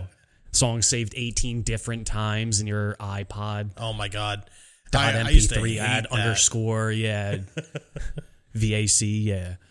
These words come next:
Speaker 1: Are we actually gonna get into the topic, or are we just gonna, like, reminisce? 'Cause I,
Speaker 2: Probably.
Speaker 1: I'm not gonna lie, I don't mind this.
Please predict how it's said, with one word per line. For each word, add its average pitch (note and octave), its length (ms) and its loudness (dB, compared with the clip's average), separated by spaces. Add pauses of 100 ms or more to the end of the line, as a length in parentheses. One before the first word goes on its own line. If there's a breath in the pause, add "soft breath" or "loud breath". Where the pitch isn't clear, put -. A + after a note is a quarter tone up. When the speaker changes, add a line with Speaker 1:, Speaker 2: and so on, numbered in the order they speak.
Speaker 1:
Are A2+ 80 -4
we C4 140 0
actually D#4+ 240 -4
gonna C#4+ 100 -6
get B3 120 -4
into B3 180 -6
the D3+ 80 -6
topic, C#3+ 400 -2
or C3+ 40 -4
are B2+ 40 -2
we C#3 100 -2
just D#3 100 -2
gonna, E3 120 0
like, B2+ 160 -2
reminisce? A#2 560 -2
'Cause D3 180 8
I, D#3 100 4
Speaker 2:
Probably. G2+ 200 0
Speaker 1:
I'm F#2 180 -6
not C4 120 -4
gonna E3 140 -2
lie, A#2+ 240 0
I C3 40 -2
don't D#3+ 140 -2
mind G#2+ 260 -6
this. F#2 300 -6